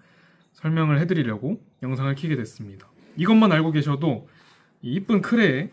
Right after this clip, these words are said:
이렇게 특히 프라푸치노나 이런 릴리 화이트 계열들은 꼬리가 이쁘거든요. 이 꼬리를 안전하게 지키실 수 있을 겁니다.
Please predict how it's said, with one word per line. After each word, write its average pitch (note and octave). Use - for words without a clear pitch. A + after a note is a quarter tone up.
이렇게 D#3+
특히 G#3
프라푸치노나 A3
이런 C#3
릴리 D#3
화이트 F3
계열들은 C3
꼬리가 A#3+
이쁘거든요. C3
이 D3
꼬리를 E3+
안전하게 D#3+
지키실 D3
수 C3
있을 C3
겁니다. G#2+